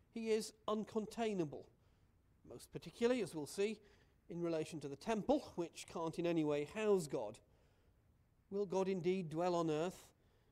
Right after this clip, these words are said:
Behold, heaven and the highest heaven cannot contain thee. How much less this house which I have built?" In the prophetic tradition, of course, this thought acquires greater polemical force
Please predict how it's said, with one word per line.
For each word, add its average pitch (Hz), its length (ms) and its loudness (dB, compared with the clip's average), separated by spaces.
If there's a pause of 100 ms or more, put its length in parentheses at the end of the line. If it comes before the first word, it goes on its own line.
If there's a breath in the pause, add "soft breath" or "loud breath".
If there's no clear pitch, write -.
(120)
Behold, 202 500 4
heaven 220 560 0
and 165 140 -4
the 170 80 -2
highest 214 560 -4
heaven 170 320 -6
cannot 208 420 -4
contain 160 560 -4
thee. 120 180 -8 (840 soft breath)
How 196 120 -4
much 185 240 -4
less 160 500 -6
this 156 340 -6
house 160 340 -6
which 156 180 -10
I 139 120 -4
have 135 180 -8
built?" 135 320 -4 (1500)
In 170 120 -12
the 135 60 -10
prophetic 208 400 -4
tradition, 143 340 -8
of 139 80 -12
course, 190 320 0 (540 loud breath)
this 233 140 0
thought 214 200 6
acquires 202 400 0
greater 160 260 0
polemical 240 560 4
force 131 400 -6